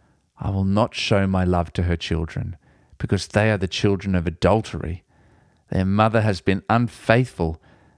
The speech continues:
and she has conceived them in disgrace. She said, "I will go after my lovers, who will give me my food and my water, my wool and my linen, my olive oil and my drink."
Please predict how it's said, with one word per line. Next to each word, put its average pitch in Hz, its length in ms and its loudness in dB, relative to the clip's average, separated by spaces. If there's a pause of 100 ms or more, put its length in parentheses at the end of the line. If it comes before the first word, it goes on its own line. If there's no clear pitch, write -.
(120)
and 101 100 -6
she 107 200 0
has 104 160 -2
conceived 113 640 -2
them 104 180 0
in 98 140 0
disgrace. - 880 -6 (920)
She - 220 -2
said, 104 380 0 (720)
"I 123 160 4
will 143 120 2
go 117 280 4
after 107 260 0
my 98 160 2
lovers, 95 640 0 (480)
who 123 120 6
will 110 120 2
give 113 260 2
me 107 200 2
my 95 180 2
food 90 360 -2
and 92 120 0
my 90 120 2
water, 87 540 -2 (380)
my 113 180 6
wool 110 460 4
and 101 120 0
my 98 140 2
linen, 104 540 0 (260)
my 113 160 4 (100)
olive 120 400 4
oil 117 320 4
and 101 140 0
my 92 140 2
drink." 101 520 -4